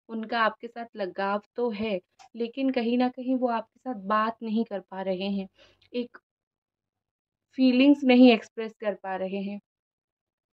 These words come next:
तो ये सब चीज़ें जो हो रही है ना, तो उनके लिए बहुत भारी है, उनके लिए ये सब चीज़ें छोटी चीज़ें नहीं हैं। किसी के साथ आप यहाँ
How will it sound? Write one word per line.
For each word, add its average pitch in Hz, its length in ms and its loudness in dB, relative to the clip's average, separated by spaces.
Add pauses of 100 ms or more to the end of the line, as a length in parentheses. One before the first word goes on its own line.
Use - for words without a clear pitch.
(720)
तो 285 80 -4
ये 277 180 4
सब 285 180 2
चीज़ें 247 340 0
जो 277 160 6
हो 240 180 8
रही 247 320 10
है 208 100 4
ना, 220 180 2 (480)
तो 294 80 -4
उनके 254 480 2
लिए 285 200 2
बहुत 254 360 2
भारी 202 420 2
है, 196 220 4
उनके 226 380 -6
लिए 262 180 2
ये 247 160 4
सब 254 200 0
चीज़ें 233 320 -8
छोटी 233 560 -12
चीज़ें 226 340 -2
नहीं 214 340 2
हैं। 240 140 0 (460)
किसी 240 200 -10
के 262 100 -2
साथ 240 240 -4 (200)
आप 240 240 -8
यहाँ 214 260 -4